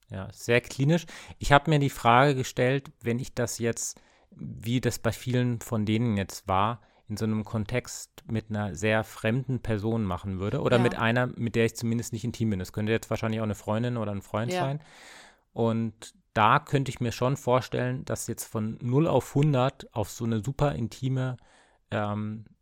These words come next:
Speaker 1: Geschichte loszugehen, dass das ein krasses Erlebnis sein kann und dass es dann sehr verbindend sein kann. Aber dadurch, dass wir so eine krasse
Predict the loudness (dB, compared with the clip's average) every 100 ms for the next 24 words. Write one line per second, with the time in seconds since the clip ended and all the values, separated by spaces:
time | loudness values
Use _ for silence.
0 | _ _ -10 -8 -8 -4 -6 -6 -6 -4
1 | -4 -8 -4 -2 -2 -4 -8 -6 -6 -6
2 | -10 _ _ _ -12 0 2 2 -2 0
3 | 0 0 0 0 0 -2 0 0 0 -6
4 | 2 2 4 2 2 0 0 0 0 0
5 | -2 -4 -6 -14 -20 _ 0 4 4 2
6 | -2 _ -4 -4 -4 -12 -16 -6 -4 -2
7 | -2 -2 0 0 0 -2